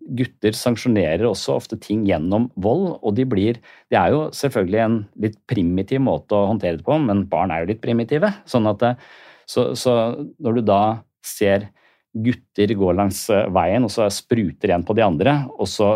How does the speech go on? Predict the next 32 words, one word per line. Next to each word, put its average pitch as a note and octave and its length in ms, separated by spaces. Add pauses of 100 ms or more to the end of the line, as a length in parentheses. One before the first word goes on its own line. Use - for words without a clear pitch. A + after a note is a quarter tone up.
(100)
går G#2 280
de G2+ 80
bort, B2 160
og - 80
så A2 80
klyper F#2+ 540
de G2+ 60
inn A2+ 80
i G#2 40
puppen C3+ 400
så - 160
mye G#2+ 160
at - 80
han G#2 140
skriker G2 800 (420)
og G#2+ 140
ligger G#2+ 340
på C3+ 120
bakken, A2+ 360
og A2 80
så A2+ 160
er A2 80
de B2 80
ferdig D#2+ 320
med F2 160
det. G2 140
Han - 100
spruta G2+ 380
på C3+ 100
oss, F3+ 200 (200)
han G#2 80
fikk A2 160